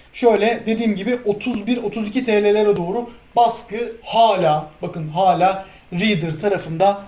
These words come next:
masada çok üzülerek söylüyorum. Neden diye sorarsanız neden? Bakın geçmişte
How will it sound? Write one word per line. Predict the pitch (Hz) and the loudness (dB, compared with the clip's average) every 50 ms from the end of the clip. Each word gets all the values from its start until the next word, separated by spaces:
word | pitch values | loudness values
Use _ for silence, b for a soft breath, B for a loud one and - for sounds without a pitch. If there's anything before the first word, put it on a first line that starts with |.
| - - - | -20 -18 -4
masada | 175 185 180 175 165 156 180 190 190 - | -2 -2 -2 0 0 2 2 2 2 0
çok | - 202 202 196 - - | -2 -4 -4 -4 -6 -10
üzülerek | 180 151 160 175 170 165 160 190 196 - | -10 -10 -8 -2 -2 0 0 0 -4 -6
söylüyorum. | - - - 185 170 165 160 160 170 220 240 240 B B B B B - | -12 -12 -8 -4 -4 -2 -2 0 0 0 0 -2 B B B B B -4
Neden | 175 196 208 165 262 302 349 359 339 311 | 0 0 2 4 4 2 2 2 0 0
diye | 285 254 226 | 0 0 0
sorarsanız | - 208 202 196 180 185 180 165 156 | 2 2 2 2 2 0 -6 -8 -6
neden? | 180 185 202 180 247 247 285 - - - | -2 0 0 2 2 0 0 -2 -4 -2
Bakın | 262 269 269 - 247 254 - - - - _ - - - - _ _ _ _ - _ 196 | -2 0 0 0 -4 -4 -4 -10 -16 -20 _ -20 -20 -20 -20 _ _ _ _ -20 _ -2
geçmişte | 185 262 330 330 - 302 302 - - - 233 214 233 - - | 2 4 4 4 2 0 -2 -2 0 0 0 0 0 -2 -6